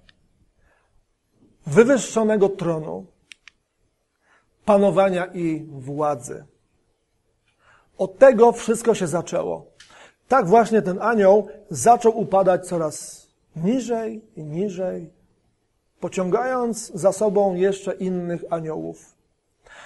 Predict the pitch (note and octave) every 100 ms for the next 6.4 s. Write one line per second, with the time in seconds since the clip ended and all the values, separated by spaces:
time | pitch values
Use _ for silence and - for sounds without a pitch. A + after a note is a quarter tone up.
0 | - _ - C#3 A#3 A#3 C#4 C4 B3+ E3+
1 | C#3+ E3 D3+ - G#3 G#3 F#3+ - - D#3+
2 | G3 - - G3 F3+ _ _ _ _ _
3 | _ F3 - A3 A#3 A#3+ A3 - - A3+
4 | A3 G#3 F#3+ - - - - _ _ _
5 | _ G3+ G3+ F#3+ G3 F3 - A3+ A3+ A3
6 | - D#3+ -